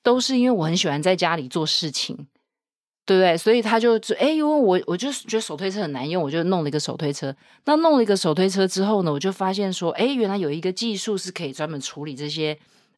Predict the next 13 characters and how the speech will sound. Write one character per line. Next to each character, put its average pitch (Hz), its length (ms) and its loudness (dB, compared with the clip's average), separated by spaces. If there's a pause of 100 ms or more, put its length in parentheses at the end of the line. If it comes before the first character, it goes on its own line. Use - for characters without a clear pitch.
粉 151 220 -2
末 185 380 4
啊， 165 180 2
或 190 140 -2
者 160 80 -4
是 160 140 -6
很 175 180 -4
细 214 220 -2
小 - 260 -4
的 139 140 -12
灰 185 200 0
尘 131 300 -4
的。 131 180 -8